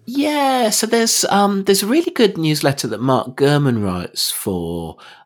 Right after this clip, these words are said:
um, Bloomberg, which we, we, we, it co-, comes out each week about this time, and it focuses really on what's going on at Apple. But he makes the point that Twitter's survival as a s-, subscription service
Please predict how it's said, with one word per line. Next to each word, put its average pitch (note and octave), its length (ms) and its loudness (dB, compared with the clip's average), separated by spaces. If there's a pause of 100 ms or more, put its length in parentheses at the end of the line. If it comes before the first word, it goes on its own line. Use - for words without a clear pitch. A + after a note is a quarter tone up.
um, F#2 340 -6
Bloomberg, F2 580 -4
which - 380 -4
we, B2 220 -2
we, B2 320 -6
we, A#2 220 -4
it A#2 100 -4
co-, C3+ 160 0
comes A2 340 -2
out G2 220 -4 (120)
each G2 280 -8
week G2 260 -4
about - 260 -6
this - 200 -10
time, F#2+ 420 -4 (220)
and B2+ 100 0
it A2+ 80 -2
focuses B2+ 720 0 (140)
really G#2+ 420 0
on F#2 160 -6
what's G2 200 -6
going F#2 280 -4
on F2 120 -10
at - 100 -10
Apple. G2 440 -8 (480)
But - 200 -2
he E3+ 220 -2
makes D#3 280 0
the C#3 80 -4
point A#2 280 -2
that G#2 160 -10
Twitter's A2 400 -6
survival G2 520 0
as F#2 140 -4
a - 20 -4
s-, - 220 -8
subscription - 640 -4
service D#2+ 500 -8